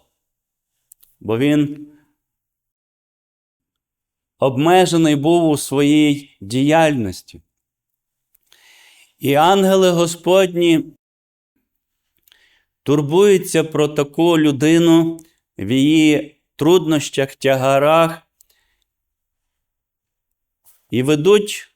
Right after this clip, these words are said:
до Царства Небесного.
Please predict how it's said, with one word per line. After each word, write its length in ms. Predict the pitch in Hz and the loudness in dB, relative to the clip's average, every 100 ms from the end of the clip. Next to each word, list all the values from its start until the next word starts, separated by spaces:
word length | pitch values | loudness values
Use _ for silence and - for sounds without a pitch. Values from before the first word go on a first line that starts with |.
| _ | _
до 560 | 107 123 156 156 151 - - _ _ _ _ - _ | -6 -2 2 2 0 -4 -20 _ _ _ _ -20 _
Царства 540 | - 160 175 - 160 160 | -2 0 0 -2 -2 0
Небесного. 880 | 160 147 160 156 - 95 85 73 | 0 0 0 0 -4 -8 -10 -16